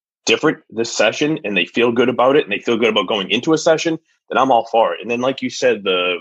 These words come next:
vibration and the neuromodulation of pain, the pain receptors, anything that's in our skin and muscles that may help the person feel a little bit better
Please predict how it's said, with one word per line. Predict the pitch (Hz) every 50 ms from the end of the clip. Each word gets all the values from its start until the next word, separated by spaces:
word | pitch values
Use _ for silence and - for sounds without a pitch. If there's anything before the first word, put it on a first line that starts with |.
| 92 101
vibration | 101 110 110 101 98 113 123 127 127 - - 135 120 107 104 - _ _ - - - _ _ -
and | 104 101 95
the | 98 95 95 90 80 - _ _ -
neuromodulation | 104 101 101 113 117 113 110 104 104 104 101 104 107 104 - 90
of | 87 -
pain, | - - 139 131 127 127 131 127 123 117 - 98 95
the | 92 90 85 80 73 - - - - -
pain | - 143 139 139
receptors, | 139 135 127 - 147 131 127 123 - 135 135 131 127 127 117 - -
anything | 147 180 190 180 - - 143 127 120 117 113 101
that's | 113 107 104 - - -
in | 127 123
our | 117 113 101 95
skin | - - - - - 160 156 151 147 143 143 143 143 139 _ - - - _ _
and | 98 104 107
muscles | 120 123 123 120 - 127 131 120 104
that | 107 101 98 -
may | - 107 107 110 113 117 127 135 135 139 135 131 120 110 101 - - -
help | - 127 120 110 - _
the | - 98 _ _ -
person | 117 117 117 - - 95 92
feel | - - - - 135 143 147 135
a | 135 127
little | 123 117 113
bit | 110 92 - _
better | 110 117 110 98 95 87 -